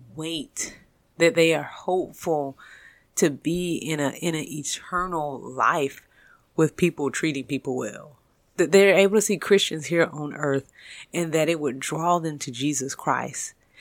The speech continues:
And that they can even look at the world around us and still see Christians who are peaceful and choosing joy and who are kind, that makes them say, "Man, if they can have that here right now, oh my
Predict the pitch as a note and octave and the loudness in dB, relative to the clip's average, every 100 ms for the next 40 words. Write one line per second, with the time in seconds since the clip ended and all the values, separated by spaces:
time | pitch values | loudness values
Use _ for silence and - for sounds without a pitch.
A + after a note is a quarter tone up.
0 | - - E3+ E3 F#3 - F3+ E3+ D#3 D3 | -8 0 2 6 4 6 4 4 -2 2
1 | E3 F3 D#3 D3+ C3+ F3+ F#3 E3+ D#3 D#3 | 2 2 0 -2 2 2 2 -2 -2 -4
2 | D3+ C3+ - D3+ - F#3 - D3 - F3 | 0 -2 -2 -8 0 0 0 -8 -8 -8
3 | - D3+ C3 D#3+ D3 - - G3+ G3+ - | -6 -8 -10 -6 -6 -6 -10 -6 -4 -4
4 | - F3+ F3+ C#3+ - E3+ C#3+ C#3 - D#3 | -4 -4 -4 -4 -6 -6 -6 -10 -10 -6
5 | E3 E3 E3 C#3 C3 D3+ C3 - - D#3 | -4 -4 -4 -8 -8 -4 -4 -4 -8 -4
6 | D3+ D3 D3 D3 - - - F3 D#3+ D3+ | -4 -4 -6 -10 -18 -18 -6 -2 0 0
7 | F#3+ F#3+ F3 D#3+ F3 D3 D3 C#3+ F3 C4+ | -2 -2 -6 -4 -4 -4 -8 -14 -6 0
8 | A#3 B2 C3 C3 _ _ - - _ _ | 0 0 -8 -20 _ _ -20 -20 _ _
9 | F#3+ D#3+ C#3+ G3+ B3+ C4 A#3 E3+ D#3+ B2 | 4 6 6 6 4 4 0 2 0 0
10 | A2+ C#3 E3 F#3 - - D#3 D#3 G3+ E3 | -4 -6 -4 -4 -6 -10 -4 0 0 0
11 | C#3 E3+ - B2 C3 F#3+ A3 A3 _ _ | -2 -4 -6 -6 -4 -4 -4 -8 _ _
12 | _ _ _ _ _ _ _ F3+ B3 G#3 | _ _ _ _ _ _ _ 2 2 0
13 | D3+ B2+ | -4 -8